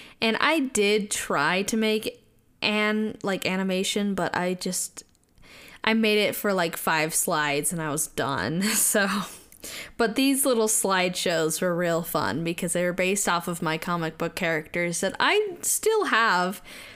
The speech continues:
Um, and, <laughs> oh gosh, it's so embarrassing.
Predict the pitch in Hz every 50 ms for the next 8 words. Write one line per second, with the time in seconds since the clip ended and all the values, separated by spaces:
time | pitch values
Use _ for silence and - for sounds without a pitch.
0 | - - - - 202 196 196 196 190 190 196 202 202 - - - _ _ _ _
1 | _ _ _ _ _ _ _ _ _ _ _ - - - _ _ 214 208 214 208
2 | 196 214 220 214 208 190 - - - - - _ - - - - 285 285 277 139
3 | 139 - - - - _ - - - - 90 - - - - - - 151 180 196
4 | 254 - - - - 214 - - - - 85 71 76 73 80 - - - 55 57
5 | 57 - - - 254 - - - - - - - 98 92 - - - 285 269